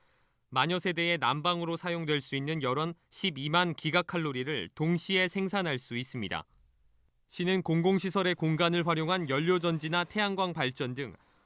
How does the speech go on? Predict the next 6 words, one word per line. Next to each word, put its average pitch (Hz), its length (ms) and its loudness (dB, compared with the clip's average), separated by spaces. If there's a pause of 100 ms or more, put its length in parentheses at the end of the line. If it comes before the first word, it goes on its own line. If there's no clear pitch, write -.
(140)
분산형 185 480 2
신재생에너지 196 760 0
보급 151 360 -2
사업을 151 480 0
지속적으로 165 680 0
확대하고 143 580 -2